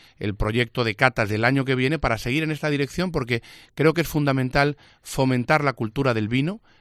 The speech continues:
que nosotros nos creamos que tenemos un producto excelente, que sepamos que forma parte de nuestra cultura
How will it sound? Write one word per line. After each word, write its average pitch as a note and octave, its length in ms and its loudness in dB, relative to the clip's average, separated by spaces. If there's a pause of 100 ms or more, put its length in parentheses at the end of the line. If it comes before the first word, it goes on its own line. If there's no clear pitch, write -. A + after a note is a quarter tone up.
que A2 100 -2
nosotros C3 380 -4
nos C#3 200 -4
creamos C3 520 2
que A2+ 100 -8
tenemos A#2 320 -2
un A2+ 100 -6
producto A2+ 400 -4
excelente, B2 600 -2 (360)
que B2 100 -4
sepamos C#3+ 480 0
que A2+ 100 -4
forma B2 300 -2
parte A#2+ 260 -2
de G#2+ 80 -2
nuestra G2+ 220 -6
cultura G#2 440 -2